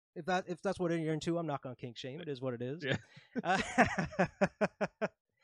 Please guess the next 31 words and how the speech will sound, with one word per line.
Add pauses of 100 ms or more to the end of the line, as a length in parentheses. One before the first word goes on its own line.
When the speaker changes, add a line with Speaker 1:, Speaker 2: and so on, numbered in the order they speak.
(640)
Speaker 1:
uh,
but
yeah,
he
ends
up
running
into
Trinity
there,
who
is (300)
just
saying,
like, (140)
"We
know
who
you're
looking
for.
We're
also
looking
for
you. (320)
Uh,
you
don't
know
how